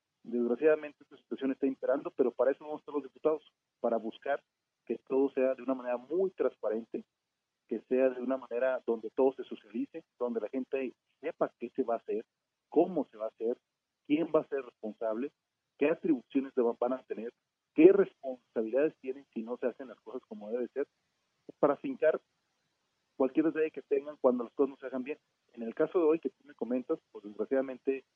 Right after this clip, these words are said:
no puede ser posible que no le midan bien las cosas y que convoquen a demás personas y al último quieran ocultarlo. Como tú lo comentas, el proceso de vacunación es pública y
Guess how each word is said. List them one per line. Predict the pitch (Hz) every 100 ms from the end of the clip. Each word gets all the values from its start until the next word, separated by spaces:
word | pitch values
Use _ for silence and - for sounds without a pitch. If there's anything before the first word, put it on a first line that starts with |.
| _ _ _ -
no | 127
puede | 131 127
ser | 139
posible | 123 127 131
que | 117
no | 117
le | 131
midan | 131 131 135 131
bien | 131
las | 135 -
cosas | 151 147 - -
y | -
que | -
convoquen | - 220 135 - 147 - _
a | 107
demás | 107 104 120 -
personas | - - 156 160 196 _ _ _ _
y | 131
al | 120
último | 131 - 147 156 - _ _
quieran | 131 139
ocultarlo. | 131 - 110 - 123 117 - _ _ _
Como | - 113 107 -
tú | 143
lo | 139
comentas, | 131 165 180 170 - _ _ _ _ _ _ _
el | - 107
proceso | - 110 -
de | 156
vacunación | 139 123 113 - 131
es | -
pública | - 170 196 - 160 160 _
y | 120